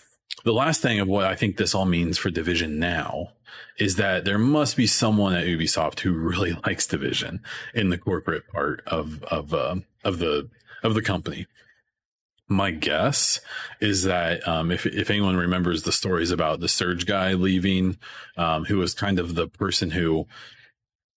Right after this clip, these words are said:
in my opinion, in a kind of a bummer way, is the reason that so many of Ubisoft's games basically all look the same now. Um, I'm, I've also been told he's basically the only reason The Division exists.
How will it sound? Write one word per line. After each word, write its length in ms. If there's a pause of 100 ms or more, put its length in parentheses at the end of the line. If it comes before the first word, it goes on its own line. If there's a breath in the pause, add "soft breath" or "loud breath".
(500)
in 160
my 160
opinion, 600
in 160
a 300 (140)
kind 220
of 60
a 40
bummer 360
way, 400 (300 loud breath)
is 160
the 100
reason 360
that 180
so 180
many 220
of 80
Ubisoft's 500
games 320
basically 340
all 220
look 140
the 80
same 360
now. 360 (520 loud breath)
Um, 360 (100)
I'm, 240
I've 160
also 300
been 180
told 240
he's 160
basically 380
the 100
only 240
reason 460
The 100
Division 400
exists. 560